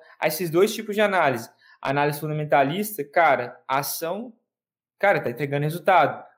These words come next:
O que que os, os investidores querem? O que eles esperam de uma ação? O que eles esperam de uma empresa? Entregue resultado, aumenta o patrimônio, né? É, gere receita, diminui a dívida,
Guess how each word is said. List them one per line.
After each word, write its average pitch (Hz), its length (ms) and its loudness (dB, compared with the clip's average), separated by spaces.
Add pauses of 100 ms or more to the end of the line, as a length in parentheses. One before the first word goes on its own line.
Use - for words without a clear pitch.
(120)
O - 40 -20
que 180 100 -8
que - 100 -8
os, 226 200 0
os 185 200 -6
investidores 185 560 -4
querem? 165 360 0
O - 100 -20
que - 100 -10
eles 208 140 -2
esperam 190 480 0
de 156 60 -6
uma 135 160 0
ação? 113 280 -6
O - 380 -20
que 220 80 2
eles 214 180 4
esperam 190 400 2
de 170 60 -4
uma 160 140 -2
empresa? 135 420 -2 (300)
Entregue 160 340 2
resultado, 156 600 4
aumenta 139 260 0
o 143 60 -18
patrimônio, 160 720 0 (400)
né? 143 520 2
É, 131 40 -4
gere 160 320 2
receita, 156 680 -4
diminui 151 460 -4
a 156 60 4
dívida, 151 500 -8